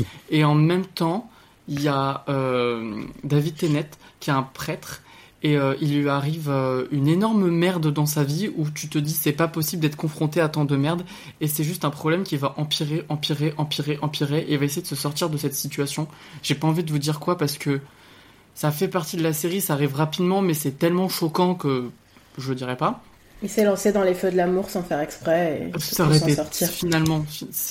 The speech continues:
Speaker 2: j'aurais eu besoin du coup de plus de quatre épisodes pour, euh, pour aller au bout de cette, cette, cette, cette infamie. Mais, euh, ouais, et les deux intrigues vont se lier, euh, grâce à une journaliste et, euh, ça va partir en couille très loin.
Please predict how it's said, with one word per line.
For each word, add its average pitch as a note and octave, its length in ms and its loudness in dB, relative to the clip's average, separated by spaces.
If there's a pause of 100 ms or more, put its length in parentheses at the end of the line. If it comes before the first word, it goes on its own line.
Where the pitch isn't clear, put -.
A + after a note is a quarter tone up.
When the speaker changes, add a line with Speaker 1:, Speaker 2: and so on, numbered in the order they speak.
(200)
Speaker 2:
j'aurais D#3 260 2
eu D#3+ 60 4
besoin D#3+ 300 2
du D3 140 -2
coup D3+ 180 -8
de D#3 80 2
plus E3 260 -6
de D#3 120 2
quatre D#3 340 -2
épisodes D3 400 -2
pour, C#3 320 -2
euh, C3+ 460 0 (160)
pour D3 160 -4
aller C#3 100 4
au C3+ 60 2
bout C#3+ 140 -4
de - 60 -10
cette, C#3 160 0 (160)
cette, - 240 -8
cette, - 360 -6
cette - 420 -6
infamie. D3 400 2 (500)
Mais, C#3+ 380 4
euh, C3+ 560 -2 (240)
ouais, C#3+ 300 0
et D#3 160 4
les D3+ 320 0
deux F#3 260 2
intrigues F#3 340 -4
vont D#3 140 2
se D3+ 180 -2
lier, D3 420 2 (380)
euh, B2+ 380 0
grâce C#3+ 300 -2
à - 20 -2
une D#3 100 2
journaliste C3+ 600 -2 (360)
et, D3+ 160 2
euh, C3+ 220 2
ça - 260 -2
va C#3 140 0
partir D3 480 -6
en C#3 60 -4
couille D#3+ 280 -4
très - 280 -6
loin. B2+ 240 -4